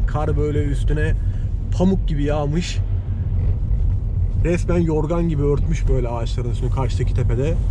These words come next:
Çok güzel bir görüntü çıkmış. Hakikaten ortam bir anda bambaşka bir atmosfere bürünüyor ya. Çok güzel oluyor. Şimdi, e,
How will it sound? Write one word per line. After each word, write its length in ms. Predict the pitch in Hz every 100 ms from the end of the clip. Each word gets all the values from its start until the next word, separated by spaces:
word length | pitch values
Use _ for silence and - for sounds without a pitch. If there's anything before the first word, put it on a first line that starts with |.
| - - - - - - -
Çok 200 | 160 139
güzel 220 | 135 131
bir 60 | 139
görüntü 300 | 135 139 117
çıkmış. 320 | 98 - -
Hakikaten 500 | 165 185 143 139 175 - - - - - - - - - - - - - -
ortam 460 | 151 147 190 196 - - - -
bir 100 | 202
anda 380 | 165 175 165
bambaşka 540 | 160 180 165 151 165 151
bir 180 | 175 - - -
atmosfere 600 | 131 151 156 - 156 156
bürünüyor 400 | 131 113 107 98
ya. 160 | 104
Çok 240 | 101 156 147
güzel 180 | 135 123
oluyor. 300 | 110 101 95 - - - - - - - - - - - - - - - - -
Şimdi, 440 | - 190 208 277 - - - -
e, 380 | 180 175 175 175